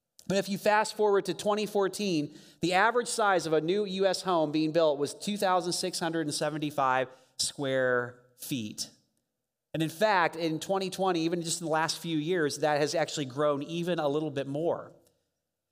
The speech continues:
But this actually doesn't even tell the whole story, uh, because the Census Bureau also reported that in nineteen fifty, the average size of a family, the average number of people living in an American home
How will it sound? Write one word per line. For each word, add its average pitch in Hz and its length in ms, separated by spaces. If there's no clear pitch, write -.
But 175 120
this 285 200
actually 214 300
doesn't 208 260
even 190 400
tell 220 280
the 202 120
whole 196 420
story, 185 680
uh, - 80
because 196 200
the 202 80
Census 226 400
Bureau 208 260
also 226 280
reported 190 400
that 175 100
in 180 160
nineteen 220 460
fifty, 165 720
the 190 100
average 214 360
size 208 560
of 190 80
a 180 60
family, 196 340
the 165 120
average 185 280
number 190 360
of 175 100
people 220 440
living 151 220
in 147 160
an 147 40
American 147 400
home 147 340